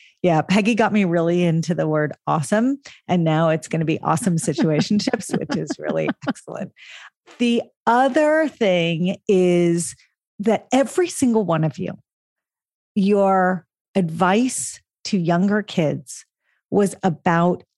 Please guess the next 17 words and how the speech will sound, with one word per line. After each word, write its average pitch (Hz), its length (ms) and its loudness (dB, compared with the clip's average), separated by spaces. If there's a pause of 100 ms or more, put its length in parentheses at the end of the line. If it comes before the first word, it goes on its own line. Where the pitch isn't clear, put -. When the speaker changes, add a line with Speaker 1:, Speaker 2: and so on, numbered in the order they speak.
(220)
Speaker 1:
them 196 440 0
figuring 196 640 -2
out 196 340 0 (160)
and 180 160 0
voicing 175 540 0
what 170 200 -4
they 165 120 0
want. - 460 -6 (580)
And 202 200 2
as 196 460 0 (220)
someone 226 680 0 (140)
who's 190 180 -2
a 190 60 0
parent 196 800 -2 (140)
listening 208 600 0
to 165 140 -2
that, 139 320 -4